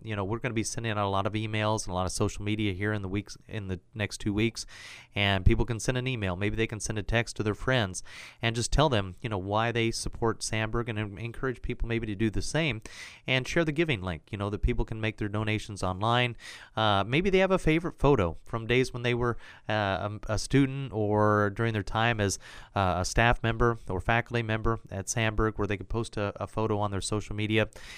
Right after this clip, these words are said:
Uh, we're also gonna be, uh, having some, some social media swag, and so for Giving Tuesday that we'll be promoting, we encourage people to maybe change their cover photo or their banner, uh, to the Giving Tuesday, you know, Sandberg logo that we'll be posting. So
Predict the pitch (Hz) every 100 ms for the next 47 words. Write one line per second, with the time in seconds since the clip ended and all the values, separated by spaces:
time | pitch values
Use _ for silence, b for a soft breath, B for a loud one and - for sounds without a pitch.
0 | B B 101 95 90 107 113 120 - 110
1 | 110 110 104 - B B 98 95 92 90
2 | - - 110 120 113 - 98 95 - _
3 | - - 92 120 117 113 120 107 101 -
4 | 120 117 123 117 104 98 107 101 113 107
5 | 110 98 117 113 - 110 104 92 98 110
6 | 98 B B B - 110 113 117 104 104
7 | 104 98 110 104 - 104 95 101 98 92
8 | 101 98 - 90 101 95 92 98 98 98
9 | 92 85 110 110 90 - B B B 92
10 | 87 - 98 98 101 101 90 104 95 101
11 | 95 90 98 95 90 - - 101 98 98
12 | 95 95 95 95 90 90 90 95 - 98
13 | 92 98 92 - 98